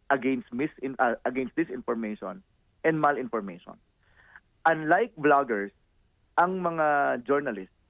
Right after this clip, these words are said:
ay may organization na pwede silang matanggal kapag ka blatant ang kanilang vi-, or ang kanilang violation, ethical violations,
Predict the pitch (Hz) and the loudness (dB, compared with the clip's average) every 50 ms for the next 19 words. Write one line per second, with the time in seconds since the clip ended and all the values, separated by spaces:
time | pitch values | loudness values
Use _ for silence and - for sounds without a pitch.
0 | _ _ _ _ _ _ _ _ 139 139 139 147 160 170 - 143 151 127 135 127 | _ _ _ _ _ _ _ _ -2 0 0 2 0 2 2 2 2 2 2 0
1 | 127 117 - 120 113 107 - 104 98 95 104 - _ _ _ _ _ _ _ - | 0 -2 -4 -4 -6 -6 -8 -10 -12 -12 -14 -18 _ _ _ _ _ _ _ -4
2 | 131 127 147 135 139 - 160 143 139 135 127 - 113 110 110 117 117 104 87 - | 0 0 2 2 2 0 0 0 0 0 -2 -2 -2 -2 -2 -2 -4 -4 -6 -10
3 | _ _ _ - - 104 - 131 131 120 113 131 123 117 117 113 113 - _ _ | _ _ _ -4 -2 2 2 2 2 2 2 2 2 4 2 0 -2 -6 _ _
4 | _ - 113 113 127 127 147 160 165 - 131 110 101 95 - _ - 113 107 - | _ -6 0 2 4 6 6 4 4 2 2 0 0 -2 -6 _ -6 -4 -2 0
5 | 120 117 117 117 113 113 110 110 110 110 - 117 117 110 - - _ - - - | 0 0 0 0 0 0 0 0 0 0 2 2 2 0 0 -2 _ -16 -6 -4
6 | 117 107 104 123 117 117 120 117 110 113 113 110 107 104 101 101 - - 95 92 | -4 0 0 0 0 2 0 0 2 2 2 2 2 0 -2 -4 -4 -6 -8 -8
7 | 92 - - 117 95 - - 117 113 107 101 98 104 101 98 92 87 90 92 - | -8 -6 -4 -4 -4 -2 -2 0 0 0 0 0 -2 -2 -2 -2 -4 -6 -8 -10
8 | 87 85 - | -12 -14 -14